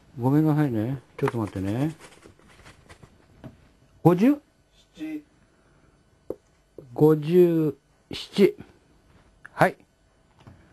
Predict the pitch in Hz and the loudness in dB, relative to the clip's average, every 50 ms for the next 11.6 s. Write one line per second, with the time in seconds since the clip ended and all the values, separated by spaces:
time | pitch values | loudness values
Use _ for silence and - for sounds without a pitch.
0 | _ - - _ _ _ _ _ - - _ _ - 147 139 117 107 - - 110 | _ -20 -20 _ _ _ _ _ -20 -20 _ _ 0 0 0 0 -2 -6 -6 -2
1 | 127 147 147 - _ _ - - - - - - - - - _ _ _ _ _ | -2 -2 -2 -2 _ _ -20 -20 -20 -20 -20 -20 -20 -20 -20 _ _ _ _ _
2 | _ _ _ _ _ - _ _ _ _ _ _ _ _ _ _ _ _ _ _ | _ _ _ _ _ -20 _ _ _ _ _ _ _ _ _ _ _ _ _ _
3 | _ - - 180 185 175 - 185 180 170 147 - - 151 131 - 160 151 143 127 | _ -2 0 2 2 4 4 6 6 6 4 2 2 0 4 6 6 6 6 2
4 | - - _ _ _ _ - - 190 180 - - 160 135 139 156 170 - 247 240 | 0 -4 _ _ _ _ 2 4 4 4 4 2 4 6 6 6 6 4 2 4
5 | 208 240 240 220 202 160 - 160 156 180 190 185 175 - 165 147 - - 98 85 | 4 4 4 6 4 4 4 2 2 4 2 2 2 4 2 2 2 0 -4 -6
6 | 76 - - - - 123 120 92 76 85 95 131 165 175 - _ _ _ _ - | -8 -12 -16 -4 -2 -2 0 0 -2 -2 0 0 0 0 -2 _ _ _ _ -20
7 | - - - - _ _ _ - - - - - - 113 110 - 127 110 - - | -20 -20 -20 -20 _ _ _ -20 -20 -20 -20 -4 -2 0 2 2 2 2 2 0
8 | 127 113 110 110 104 - - 107 - - 127 127 127 131 - - 110 110 123 143 | 0 0 0 -4 -4 -4 -4 -2 0 2 4 4 2 2 0 0 2 4 4 6
9 | 151 165 180 156 151 123 113 - - 101 95 101 98 - _ - 151 180 214 233 | 6 4 4 4 2 0 0 0 -2 -2 -2 -4 -6 -2 _ 2 4 4 2 0
10 | - _ _ _ _ _ _ - - - - - - - - - - - - - | -4 _ _ _ _ _ _ -20 -20 -20 -20 -20 -20 -20 -20 -20 -20 -20 -20 -16
11 | - - - 127 117 - - 143 127 123 123 | -12 -4 -2 -2 0 2 4 4 4 4 2